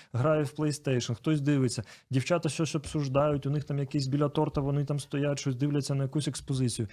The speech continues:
ще щось. Тобто, коли ти приходиш на вечірку, на якій вже круто, хтось співає, жива музика, джаз-бенд якийсь грає, акустика, ти приходиш, там вже весело, ти відразу відчуваєш атмосферу цієї кімнати. І тому, е,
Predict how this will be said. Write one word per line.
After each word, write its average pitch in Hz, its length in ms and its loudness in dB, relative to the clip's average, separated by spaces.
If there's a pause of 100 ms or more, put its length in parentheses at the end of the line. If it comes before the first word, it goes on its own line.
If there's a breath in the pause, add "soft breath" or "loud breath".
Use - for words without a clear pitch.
(160 loud breath)
ще 156 140 0
щось. - 200 -4 (180 loud breath)
Тобто, - 180 -6
коли 240 160 -2
ти 247 80 0
приходиш 208 340 -2
на 185 60 0
вечірку, 170 440 -2
на 151 100 2
якій 165 220 2
вже 143 240 4
круто, 135 460 -2 (340)
хтось - 300 -2
співає, 147 480 4
жива 147 260 2
музика, 139 440 2
джаз-бенд 135 560 0
якийсь 131 280 -2
грає, 135 360 2
акустика, 131 480 0 (460 loud breath)
ти 226 100 2
приходиш, 214 360 2
там 175 180 0
вже 156 220 4
весело, 117 460 0 (220 soft breath)
ти 156 80 0
відразу 160 420 4
відчуваєш 147 480 -4
атмосферу 139 440 -2
цієї 127 200 -2
кімнати. 107 400 -4 (480 loud breath)
І 156 80 2
тому, 170 460 2 (200)
е, 127 380 0